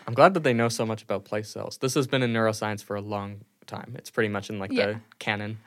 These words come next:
Speaker 2: I mean, yeah. I mean, for the scale of neuroscience, it's
Speaker 1: Right.
Speaker 2: temporally a lot more condensed than other fields 'cause it's newer, but, I mean
Speaker 1: I'm curious, maybe another episode we should do is on, uh, temporal reasoning in our brains.
Speaker 2: Ooh, yeah,
Speaker 1: Not
Speaker 2: that'd be
Speaker 1: just
Speaker 2: good.
Speaker 1: spatial. 'Cause, uh,
Speaker 2: Yeah,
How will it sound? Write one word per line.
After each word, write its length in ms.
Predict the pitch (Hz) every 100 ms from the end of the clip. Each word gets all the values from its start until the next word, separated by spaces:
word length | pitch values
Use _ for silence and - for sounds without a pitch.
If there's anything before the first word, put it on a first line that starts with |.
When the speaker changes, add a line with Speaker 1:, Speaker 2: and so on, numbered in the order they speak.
| -
Speaker 2:
I 80 | 311
mean, 100 | 294
yeah. 200 | 180 180
I 80 | -
mean, 220 | 247 220
for 100 | 208
the 80 | 247
scale 360 | 233 - 247 202
of 100 | 180
neuroscience, 720 | 185 165 185 - - 226 - 247
it's 220 | - -
Speaker 1:
Right. 160 | 233 214
Speaker 2:
temporally 380 | 101 214 190
a 60 | 175
lot 220 | 160 -
more 140 | 202 180
condensed 580 | - 175 170 135 - -
than 120 | 170
other 180 | 175 180
fields 480 | - - - 208
'cause 160 | - 226
it's 180 | - -
newer, 340 | 202 185 185
but, 260 | 208 190 185
I 140 | -
mean 220 | 190 185 185
Speaker 1:
I'm 120 | 123
curious, 280 | - 156 147
maybe 320 | 131 147 147
another 340 | 131 113 110 107
episode 420 | 101 107 107 101
we 80 | 101
should 200 | - 101
do 260 | 101 98
is 160 | 95 -
on, 200 | 101 98
uh, 260 | 95 95 95
temporal 720 | - 104 101 104 98 98 95 - _ _ _ _ _ _
reasoning 540 | 110 98 101 101 110 117 -
in 80 |
our 80 | 110
brains. 340 | 107 104 110 320
Speaker 2:
Ooh, 160 | 466
yeah, 240 | 262 277 190
Speaker 1:
Not 200 | 208 98
Speaker 2:
that'd 80 | 320
be 60 | 101
Speaker 1:
just 120 | 190
Speaker 2:
good. 40 |
Speaker 1:
spatial. 520 | 190 101 98 98 110 -
'Cause, 160 | - 127
uh, 40 |
Speaker 2:
Yeah, 200 | 247 214